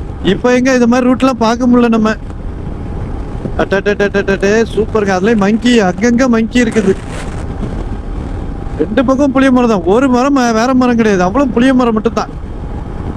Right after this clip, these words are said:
இந்த ரூட்ல என்னதுங்க இது? கோதுமையா, கம்பா? இது என்ன தெரியல. ச-,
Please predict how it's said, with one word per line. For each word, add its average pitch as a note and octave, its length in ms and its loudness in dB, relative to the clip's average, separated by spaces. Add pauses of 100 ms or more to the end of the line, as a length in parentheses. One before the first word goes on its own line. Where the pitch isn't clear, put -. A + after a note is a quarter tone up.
(1160)
இந்த D#3+ 140 4
ரூட்ல A#3+ 340 2 (120)
என்னதுங்க A#3+ 320 4
இது? G3+ 180 4
கோதுமையா, A#3+ 480 4 (120)
கம்பா? A3 360 4
இது F#3+ 140 2
என்ன G#3+ 140 4
தெரியல. A3 340 4
ச-, F3 340 4